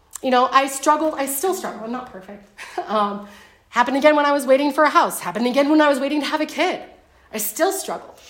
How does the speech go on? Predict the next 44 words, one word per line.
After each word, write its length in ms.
You 80
know, 140
we 100
waited 340
for, 380
for 180
it 60
to 60
ha-, 180
get 200
pregnant 380
for 140
a 60
while. 320
We 60
saw 180
our 100
friends 320
getting 200
pregnant 280
really 180
quickly, 320
and 80
we're 80
like, 160
"Man, 300
why 180
isn't 240
this 160
happening?" 380
But 120
it 100
was 180
different 380
this 220
time. 140
Instead 300
of 120
being 280
angry 320
with 180
God 300
and 140
frustrated, 800